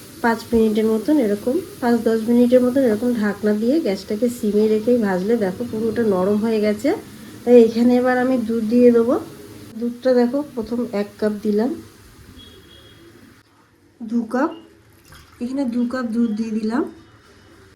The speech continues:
তা দেখো, দু কাপ দুধ দিয়েছি, দিয়ে আমি ঢাকনা দিয়ে দশ মিনিটের মতন রেখে দেবো, দুধেই সিদ্ধ হয়ে যাবে গাজরটা ভালোভাবে। ঘিয়ে তো হালকা করে সিদ্ধ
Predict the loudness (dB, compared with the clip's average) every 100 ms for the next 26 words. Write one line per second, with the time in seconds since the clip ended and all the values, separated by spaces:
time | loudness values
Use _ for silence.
0 | -14 -8 -6 -4 -4 -2 -2 -2 -4 -2
1 | -2 0 0 0 -2 -6 -8 -8 -20 -20
2 | -20 -12 -4 0 0 0 0 -2 -6 -20
3 | -20 -20 -20 -20 -10 -6 -4 -4 -4 -2
4 | 0 -2 -4 -14 -18 -18 -20 -20 -20 _
5 | -18 -18 -18 -20 -20 -20 -20 _ _ -6
6 | -2 -2 -2 -4 -2 -4 -2 2 2 0
7 | -2 -2 0 0 -2 -8 -16 -6 -2 2
8 | 2 2 0 -2 0 0 0 2 0 0
9 | -2 -2 -2 -2 -4 -2 0 0 0 0
10 | 0 0 -2 -6 -20 -20 -12 -6 0 0
11 | 2 0 2 0 -2 -4 -4 -4 -4 -4